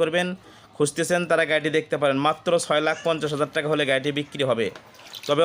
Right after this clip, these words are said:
অল্প কিছু দরদামের অপশন রয়েছে, সেটি আপনারা আলোচনা সাপেক্ষে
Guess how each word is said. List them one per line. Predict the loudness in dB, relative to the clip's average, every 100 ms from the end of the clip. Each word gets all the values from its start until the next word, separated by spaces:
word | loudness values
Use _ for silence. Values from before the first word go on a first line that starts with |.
| 4
অল্প | 2 0
কিছু | 0 0 2
দরদামের | 2 2 2 2
অপশন | 2 0 0 2
রয়েছে, | 2 2 0
সেটি | 0 0 0
আপনারা | 0 2 2
আলোচনা | 2 0 -2 0
সাপেক্ষে | 0 -2 -2